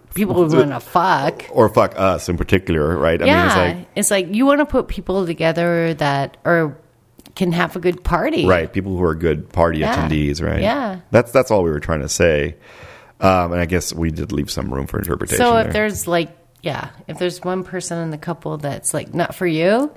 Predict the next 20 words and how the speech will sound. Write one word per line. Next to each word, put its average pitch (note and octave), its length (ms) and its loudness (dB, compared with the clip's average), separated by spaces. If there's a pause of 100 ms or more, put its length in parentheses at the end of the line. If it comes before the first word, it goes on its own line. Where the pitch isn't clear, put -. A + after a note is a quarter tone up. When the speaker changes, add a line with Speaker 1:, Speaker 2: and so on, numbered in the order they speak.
(360)
Speaker 1:
they C4+ 100 -2
might F4 220 4
be F4 160 4
for - 160 -8
somebody C#4 440 2
else. A#3 440 0 (100)
Speaker 2:
As G#2 140 2
long D3 80 6
as E3 80 2
they're C3 40 2
not A#2 220 0
unpleasant. F2+ 640 -2 (240)
Speaker 1:
All, B3 340 4
yeah, E3+ 380 -2 (160)
that's A#3 320 2
all A3 240 4
we G#3 160 -2
were E3+ 120 -2
saying. D3 300 -2
Speaker 2:
Yeah. D#2+ 300 4